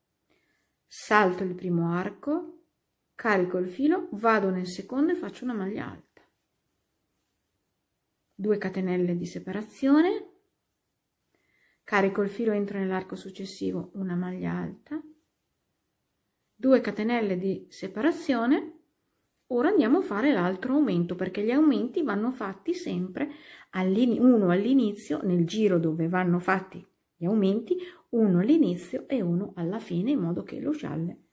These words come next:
si apra lateralmente. Quindi in queste due catenelle sottostanti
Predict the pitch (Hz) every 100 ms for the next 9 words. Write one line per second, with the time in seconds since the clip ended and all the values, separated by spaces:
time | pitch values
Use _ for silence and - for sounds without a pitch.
0 | _ _ - - - - - 180 _ _
1 | _ _ _ _ 190 156 196 180 180 -
2 | _ _ _ _ _ _ _ _ _ -
3 | 196 170 165 170 170 185 185 - 156 180
4 | 180 180 175 175 185 175 170 170 175 -
5 | 277 277 - 214 190 196 349